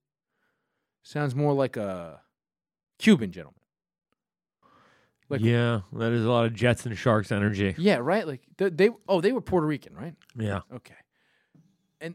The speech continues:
Speaker 1: but then he says, "Don't call anyone. I'm a blood. I'll shoot you."
Speaker 2: I mean
Speaker 1: Now, as far as I know, the Bloods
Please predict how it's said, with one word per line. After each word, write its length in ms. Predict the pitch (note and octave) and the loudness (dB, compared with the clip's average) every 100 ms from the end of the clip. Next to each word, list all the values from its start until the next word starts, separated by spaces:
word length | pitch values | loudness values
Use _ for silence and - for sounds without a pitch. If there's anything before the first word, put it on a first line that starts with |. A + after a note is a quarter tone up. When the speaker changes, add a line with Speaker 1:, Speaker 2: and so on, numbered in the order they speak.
| _ | _
Speaker 1:
but 140 | E3 D#3 | -6 0
then 180 | C#4+ D#4+ | 2 2
he 80 | |
says, 560 | - - G#2 G2+ - - _ _ _ _ _ _ _ _ _ | 0 -2 -4 -6 -10 -18 _ _ _ _ _ _ _ _ _
"Don't 220 | F3 A3+ - | 2 2 2
call 400 | - B3 C4+ D#3 | -2 2 2 0
anyone. 500 | B2+ G#2+ E2+ E2+ A2 _ _ _ _ _ _ _ _ _ _ _ _ D3 | -6 -10 -10 -14 -18 _ _ _ _ _ _ _ _ _ _ _ _ -2
I'm 220 | F#3+ F3+ | 2 2
a 80 | C3+ | 0
blood. 600 | - D#3 F#3+ F#3+ G#2+ - _ _ _ _ _ _ _ _ - | -2 0 2 2 0 -10 _ _ _ _ _ _ _ _ 0
I'll 180 | B2 - | 0 0
shoot 540 | - - E4+ - - | 0 6 6 6 -6
you." 60 | - _ _ _ _ _ _ _ _ _ _ _ _ _ _ _ _ _ _ _ _ _ _ _ _ _ _ _ | -12 _ _ _ _ _ _ _ _ _ _ _ _ _ _ _ _ _ _ _ _ _ _ _ _ _ _ _
Speaker 2:
I 120 | F#2+ | -10
mean 360 | F2+ E2+ D#2+ C#2+ _ | -6 -8 -10 -16 _
Speaker 1:
Now, 300 | C#3+ B2+ B2 _ _ _ _ _ _ | -2 0 -2 _ _ _ _ _ _
as 100 | G#2+ - | -12 -2
far 140 | F3+ | 0
as 80 | C3+ | 2
I 280 | F3+ A#3+ G3 - | 0 0 -2 -8
know, 360 | A2+ F2+ A#2 _ _ _ _ _ | -6 -6 -10 _ _ _ _ _
the 120 | A#2+ G2+ | -8 -6
Bloods 600 | D3+ G#3+ D#3+ C#3 - | -2 2 2 0 -14